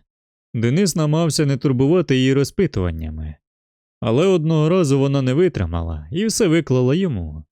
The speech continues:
щиро. І про дитинство, і про відчима, і про матір-зрадницю. А потім довго плакала в нього на плечі,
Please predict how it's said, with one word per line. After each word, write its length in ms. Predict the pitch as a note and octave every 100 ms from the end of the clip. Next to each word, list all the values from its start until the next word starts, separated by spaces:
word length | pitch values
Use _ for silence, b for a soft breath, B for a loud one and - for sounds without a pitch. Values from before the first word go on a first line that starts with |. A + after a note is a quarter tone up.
| _
щиро. 520 | - - C3+ E2 D#2 - _ _ _ _
І 140 | D#3 F3
про 200 | E3+ D3+
дитинство, 760 | C#3+ G3+ G3+ D3 - A#2 F#2+ D#2+
і 120 | A2+
про 200 | C3 B2+
відчима, 680 | C#3+ F3+ - G#2 F2 E2 D2+ _ _ _ -
і 120 | A3
про 200 | E3+ C#3
матір-зрадницю. 1200 | A#2+ A#2 C#3+ D#3 D#3+ A#2+ F2 F2 D#2+ - D#2 D2 - - _ _ -
А 140 | C3+
потім 640 | A#2 G3 G3 A2 E2+ D#2+
довго 340 | C3+ A#3 D#3+ D#3
плакала 460 | D3+ F3 C#3 B2
в 60 | A2+
нього 260 | A#2+ A#2+
на 140 | B2 B2+
плечі, 640 | F#3 F3+ - G2 E2 D2+